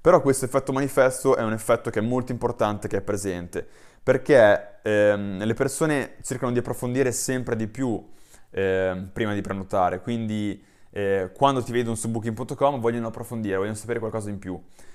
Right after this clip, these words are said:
Quindi arrivano sul tuo sito web ed è lì che devi lavorare in maniera molto forte e spinta a livello di comunicazione, a livello di marketing, per far rimanere il cliente lì e per fargli capire che la prenotazione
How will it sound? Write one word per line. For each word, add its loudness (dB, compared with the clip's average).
Quindi 0
arrivano 2
sul -4
tuo -6
sito -4
web 0
ed -2
è 6
lì 0
che -6
devi -4
lavorare 2
in -4
maniera -2
molto -4
forte 2
e -6
spinta -4
a -2
livello 2
di -6
comunicazione, -2
a -2
livello 0
di -4
marketing, -6
per 4
far 4
rimanere -2
il -4
cliente -6
lì -6
e -6
per -2
fargli -4
capire -2
che -2
la -2
prenotazione -2